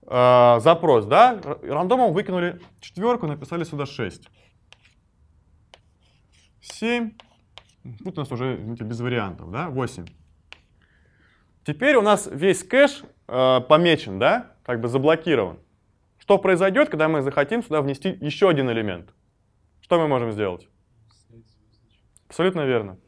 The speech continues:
Speaker 1: Мы просто снимаем все звездочки. И начинаем жить сначала. Выкидываем л-, рандомный.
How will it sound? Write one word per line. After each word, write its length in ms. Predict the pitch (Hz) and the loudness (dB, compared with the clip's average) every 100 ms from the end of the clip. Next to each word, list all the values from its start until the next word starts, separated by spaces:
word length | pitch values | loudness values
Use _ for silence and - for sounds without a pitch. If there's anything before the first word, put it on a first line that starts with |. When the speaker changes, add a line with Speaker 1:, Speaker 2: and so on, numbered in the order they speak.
| _ - | _ -16
Speaker 1:
Мы 120 | 120 | -4
просто 260 | 147 143 | -2 -2
снимаем 360 | 139 143 139 117 | -6 -6 -6 -6
все 120 | 135 | -8
звездочки. 540 | 139 208 180 - - _ _ _ _ _ _ _ _ _ _ _ _ _ _ _ _ _ _ _ _ _ _ _ _ _ _ _ - | -8 -8 -8 -10 -18 _ _ _ _ _ _ _ _ _ _ _ _ _ _ _ _ _ _ _ _ _ _ _ _ _ _ _ -12
И 40 | |
начинаем 380 | 120 - 160 135 | -12 -6 -4 -4
жить 140 | 117 | -6
сначала. 420 | - 101 - 87 95 _ _ _ _ _ _ _ - | -10 -14 -16 -20 -20 _ _ _ _ _ _ _ -18
Выкидываем 420 | 117 123 110 110 | -12 -10 -8 -10
л-, 140 | 110 | -8
рандомный. 560 | 117 131 170 233 226 | -6 -4 0 -2 -2